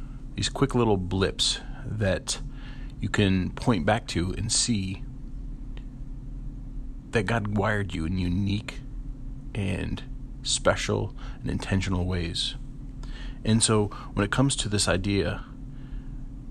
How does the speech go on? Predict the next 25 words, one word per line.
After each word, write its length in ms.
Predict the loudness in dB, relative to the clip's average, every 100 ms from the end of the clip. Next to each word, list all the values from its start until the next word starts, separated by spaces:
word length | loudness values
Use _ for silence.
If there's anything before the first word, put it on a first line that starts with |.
| 0
there's 180 | 4 6
some 320 | 6 6 4
questions 540 | 0 2 2 2 2
you 80 | 2
can 160 | 2 2
ask 240 | 2 0
yourself. 560 | -2 -2 -2 -4 -8 -8 -8 -10 -10 -8 -8 -6 -8 -8 -8 -8 -6 -8 -8 -8 0
I 60 | 4
want 140 | 4
you 40 | 4
to 60 |
picture 340 | 2 2 2 2
with 140 | 4
me 340 | 2 2 0 -4 -8 -8 -8 -8 -8 -8 -2
these 200 | 2 2
concentric 640 | 4 4 6 4 4 2
circles, 480 | 4 4 4 0 -2
these 160 | -2 -2
overlapping 840 | 0 4 4 4 2 0 0 2 0 -4 -8 -8 -8 -8 -6 -6 -4
ideas, 720 | -2 0 2 2 0 -2 -2 -4 -10 -8 -8 -8 -10 -10 -8 -4
and 100 | 2
ask 180 | 4 2
yourself, 340 | 2 4 4 4
"What 160 | 2
passions 800 | 2 2 2 0 0 0 -2 -4